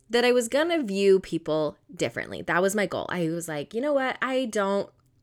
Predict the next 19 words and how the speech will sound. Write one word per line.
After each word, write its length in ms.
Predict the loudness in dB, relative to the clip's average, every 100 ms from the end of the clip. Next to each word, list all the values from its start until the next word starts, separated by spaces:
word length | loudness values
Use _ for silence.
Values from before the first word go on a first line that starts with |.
| _ -8
I 80 | -4
don't 260 | -4 -4
wanna 280 | -4 -2 0
not 420 | 0 0 -2 -4 _
like 380 | -2 0 0 -4
people. 540 | -16 -10 -4 -2 -2 _ _ -20 -20 -20 _ 0
And 100 | 4
I 60 |
don't 300 | 6 4 2
wanna 320 | -2 -4 -2 -2
be 540 | -2 0 0 -2 -6 -12 _ _ _ _ _ _ _ _ _
frustrated 720 | -4 -2 -2 -2 0 0 0
or 180 | -4 -4
annoyed 840 | -2 0 2 0 0 0 0 -2 -4 -8
or 320 | -4 0 0
just, 240 | -2 -4 -2
like, 260 | -2 -4
put 240 | -2 -2 0
out." 500 | 0 2 2 0 -8